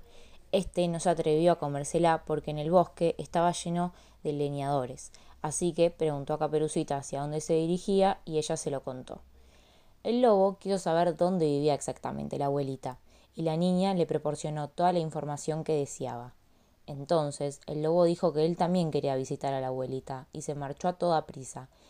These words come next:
mientras Caperucita se entretenía por el camino. El lobo llegó primero a la casa de la abuelita fingiendo ser Caperucita, y se comió inmediatamente a la anciana.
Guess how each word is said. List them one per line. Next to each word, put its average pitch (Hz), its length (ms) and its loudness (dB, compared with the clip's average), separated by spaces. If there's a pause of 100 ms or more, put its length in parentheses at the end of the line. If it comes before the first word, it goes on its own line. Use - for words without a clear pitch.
(160)
mientras 147 320 -8
Caperucita 170 800 0
se 170 140 -6
entretenía 151 640 -2
por 147 100 0
el 135 160 -4
camino. 123 480 -6 (1600)
El 226 200 2
lobo 175 340 4 (160)
llegó 165 180 0
primero 175 380 0
a 175 40 2
la 160 120 2
casa 160 320 -2
de 156 100 0
la 143 80 0
abuelita 143 480 0
fingiendo 156 460 -4
ser 151 180 -4
Caperucita, 135 800 -6 (280)
y 165 120 -8
se 160 140 -4
comió 165 380 -2
inmediatamente 160 800 -2
a 147 60 -2
la 139 80 -2
anciana. 120 520 -8